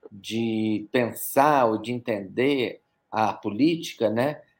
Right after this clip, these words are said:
é uma forma movimentalista, é, antidemocrática, né? Então,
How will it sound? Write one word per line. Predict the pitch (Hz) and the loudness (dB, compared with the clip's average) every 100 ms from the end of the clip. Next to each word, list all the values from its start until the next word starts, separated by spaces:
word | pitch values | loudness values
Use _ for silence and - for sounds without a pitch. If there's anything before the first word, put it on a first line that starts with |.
| _ | _
é | 131 190 | 4 4
uma | 226 160 | 4 0
forma | - 135 139 143 | 0 0 2 0
movimentalista, | 135 135 135 117 120 120 113 101 117 160 - - 175 - _ _ _ - | -2 -4 -4 -4 -4 -4 -2 -2 -2 -4 -8 -8 -8 -8 _ _ _ -2
é, | 127 123 131 127 127 120 107 - | 4 6 6 4 4 2 0 -2
antidemocrática, | 139 170 165 160 165 180 85 - - - - 87 | 2 2 0 -2 -2 -2 -6 -8 -12 -18 -14 -10
né? | 101 104 | -8 -8
Então, | - 107 101 | -4 -2 -2